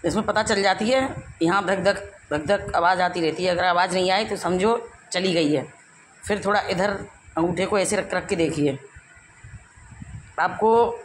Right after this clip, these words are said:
साइडों में चारों तरफ देखिए नाभि के हाथ रख, रख के अंगूठा, आपको पता चल जाएगी कि कहाँ गई है। अब जैसे इधर चली जाती है, यहाँ गई है, आपको यहाँ ज़ोर से आवाज़ आएगी तो आपको पता चल जाएगा यहाँ गई है।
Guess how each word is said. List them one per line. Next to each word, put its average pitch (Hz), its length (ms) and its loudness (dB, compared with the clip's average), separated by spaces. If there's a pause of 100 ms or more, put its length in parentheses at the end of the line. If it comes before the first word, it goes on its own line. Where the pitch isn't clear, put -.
(180)
साइडों 202 320 2
में 226 120 2
चारों 208 280 2
तरफ 214 180 -2
देखिए 185 280 0
नाभि 196 280 2
के 220 120 0
हाथ 180 560 -2
रख, 185 100 -4
रख 196 160 -4
के 214 60 2
अंगूठा, 214 380 2 (1000)
आपको 180 220 0
पता 220 220 2
चल 220 160 0
जाएगी 208 300 2
कि 269 120 -6
कहाँ 208 260 2
गई 175 200 2
है। 127 180 0 (1700)
अब 160 80 -4
जैसे 208 240 2
इधर 214 200 2
चली 180 240 0
जाती 143 320 -2
है, 135 120 -6 (380)
यहाँ 185 280 2
गई 151 120 2
है, 143 260 -4
आपको - 300 -2
यहाँ 165 240 2
ज़ोर 170 220 0
से 196 100 0
आवाज़ 170 220 4
आएगी 160 360 0 (1040)
तो 175 60 2
आपको 170 160 -2
पता 190 140 0
चल 175 200 0
जाएगा 175 220 2
यहाँ 175 240 2
गई 156 220 2
है। 139 100 2